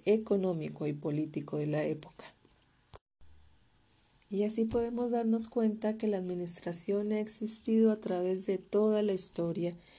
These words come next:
y sigue latente en nuestras vidas, sea cual sea nuestra profesión.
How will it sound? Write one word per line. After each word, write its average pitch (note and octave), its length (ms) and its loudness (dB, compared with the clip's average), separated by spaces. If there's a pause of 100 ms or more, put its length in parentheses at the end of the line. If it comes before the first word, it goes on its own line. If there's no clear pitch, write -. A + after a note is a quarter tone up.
(180)
y G#3+ 80 -6
sigue A3+ 440 2
latente F#3 540 -2
en F#3 100 -4
nuestras E3+ 500 -4
vidas, E3 460 2 (300)
sea G3+ 460 2
cual F3 280 -2
sea E3+ 340 2
nuestra D#3 460 -2
profesión. D3 580 0